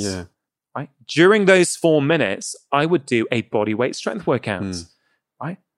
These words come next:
Speaker 2: So for about three years,
Speaker 1: Mm.
Speaker 2: I never missed a day of doing a strength
Speaker 1: Mm.
Speaker 2: workout.
Speaker 1: Mm.
Speaker 2: Why? I was never gonna miss my morning cup of coffee,
Speaker 1: Mm.
Speaker 2: which meant
Speaker 1: Mm.
Speaker 2: I was never gonna miss my strength workouts.
Speaker 1: Yeah.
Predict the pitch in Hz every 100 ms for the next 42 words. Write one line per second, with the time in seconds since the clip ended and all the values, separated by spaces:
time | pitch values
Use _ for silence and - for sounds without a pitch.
0 | _ - - - 180 208 - - 185 196
1 | 208 185 156 185 104 90 117 - 107 101
2 | 87 _ - 151 180 185 185 185 190 156
3 | 170 139 135 143 160 113 - - - -
4 | 120 - 135 120 - - 120 123 - 151
5 | 135 123 107 104 92 98 - 107 101 95
6 | 117 165 _ _ _ - 113 117 123 160
7 | 160 147 143 135 131 131 127 - 131 -
8 | 95 101 98 85 _ _ _ - - -
9 | 95 123 - - 107 101 107 107 117 127
10 | 135 - 165 - 302 - 127 120 98 101
11 | 95